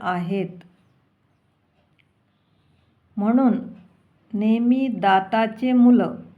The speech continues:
देतच राहा. सगळ्यांच्या भावना,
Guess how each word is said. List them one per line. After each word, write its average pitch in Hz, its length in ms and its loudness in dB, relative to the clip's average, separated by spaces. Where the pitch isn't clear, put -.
देतच 233 640 -4
राहा. 208 300 -4
सगळ्यांच्या 247 760 0
भावना, 202 640 -2